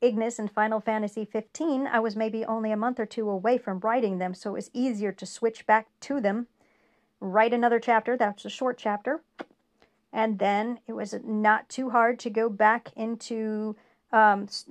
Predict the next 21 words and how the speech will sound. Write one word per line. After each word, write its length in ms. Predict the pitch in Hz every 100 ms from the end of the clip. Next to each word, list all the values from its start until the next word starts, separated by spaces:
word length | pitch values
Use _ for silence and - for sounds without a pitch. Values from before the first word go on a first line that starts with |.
| - _
Snart 640 | - - 233 220 262 - - -
and 520 | 220 214 208 208 202
Legends 400 | 214 208 247 233
of 120 | 240
Tomorrow, 580 | - 240 277 247 220 247
because 320 | 226 220 220 214
I 120 | 202
had 220 | 196 175
been 220 | 214 233
there, 200 | 208 202
like, 200 | 196 196
two 160 | - 226
months 260 | 233 226
ago, 420 | 214 185 180 202 240 _ _ _ _ _ -
and 580 | 214 208 196 202 202 - _ _ _ _ _ _ _
put 180 | - 233
out 160 | 220 220
another 300 | 220 226 226
chapter 420 | - 226 - 226
of 160 | 208 190
that. 480 | 220 208 - -